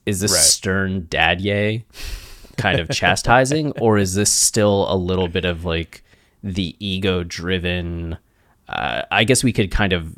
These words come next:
Speaker 1: view things as, like, night yay or dawn yay
Speaker 2: Right.
Speaker 1: as a dichotomy on this album, as we talked about on Hurricane, as we talked about Praise God. There's this idea of your life being in nights versus your life being in daylights.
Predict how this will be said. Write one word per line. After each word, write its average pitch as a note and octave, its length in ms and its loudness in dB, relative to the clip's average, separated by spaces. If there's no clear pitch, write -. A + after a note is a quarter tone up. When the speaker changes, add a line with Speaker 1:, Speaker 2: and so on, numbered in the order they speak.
Speaker 1:
view F#2+ 340 -6
things F2+ 380 -4
as, E2 160 -6
like, D#2+ 360 -6
night F2 380 0
yay G2+ 520 0
or E2 340 -6
dawn E2 400 -2
yay G2+ 360 -2
Speaker 2:
Right. E2+ 440 -8
Speaker 1:
as F2 180 0
a F2+ 60 -4
dichotomy F2+ 600 0
on F#2 100 0
this F2+ 160 -2
album, F#2 320 2
as E2+ 220 -4
we E2+ 80 -8
talked - 240 -4
about E2 180 -2
on D#2+ 140 -6
Hurricane, G2 640 2
as E2 180 -6
we E2 80 -8
talked - 220 -2
about D2+ 240 -2
Praise E2 280 -6
God. E2+ 480 0
There's E2+ 180 -2
this E2+ 180 -2
idea E2 460 -2
of D#2+ 680 -2
your E2+ 200 -2
life E2 400 -2
being E2 400 -4
in D#2+ 400 -8
nights F2+ 440 -2
versus E2 480 -8
your D#2 100 -6
life D#2+ 260 -6
being D#2+ 280 -6
in D#2 260 -10
daylights. D#2 760 -8